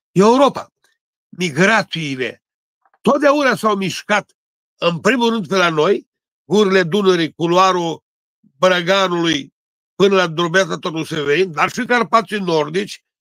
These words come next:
să nu uităm, uh, să nu uităm că ungurii, când au pătruns în opt sute nouăzeci și șase, conduși de Arpad,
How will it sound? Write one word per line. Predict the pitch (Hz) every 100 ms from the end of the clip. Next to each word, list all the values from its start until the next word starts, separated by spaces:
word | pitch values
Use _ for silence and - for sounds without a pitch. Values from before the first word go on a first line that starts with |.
| _
să | -
nu | 170
uităm, | 160 147 170 160
uh, | 151 151 156 - _ _ _ _ _ - 78 143
să | 143
nu | 170
uităm | 160 151 170 151
că | 160
ungurii, | 151 165 160 156
când | 143 151
au | 151 -
pătruns | 151 - 170 139
în | 143
opt | 156 -
sute | _ 160 156
nouăzeci | 165 139 147 -
și | 147 147 - _ _ _ _
șase, | 180 180 -
conduși | 151 147 156 175 143
de | 165
Arpad, | 180 - 156 139